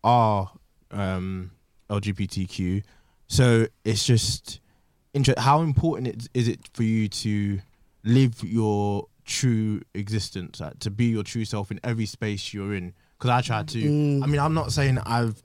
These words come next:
Speaker 1: been perfect or I've always presented an environment where that's been the case,
Speaker 2: Mm.
Speaker 1: but I try to do that as best as I can.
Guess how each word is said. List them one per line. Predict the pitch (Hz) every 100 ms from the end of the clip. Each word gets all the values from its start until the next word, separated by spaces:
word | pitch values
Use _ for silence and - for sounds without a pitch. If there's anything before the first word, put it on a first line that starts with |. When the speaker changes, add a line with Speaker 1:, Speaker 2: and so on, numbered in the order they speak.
| _
Speaker 1:
been | 117 104
perfect | 95 123 127 147 131 113
or | 104 98 - - -
I've | 110
always | 120 113 110 104 -
presented | - 120 120 120 110
an | 107
environment | 104 104 113 113 104 101
where | 101
that's | 101 -
been | 107
the | 104
case, | - 123 104 101 - - 131
Speaker 2:
Mm. | 127
Speaker 1:
but | 110
I | 104 110
try | - 104
to | -
do | 107
that | 104
as | 92
best | 98 101 -
as |
I | 95 92
can. | - 110 92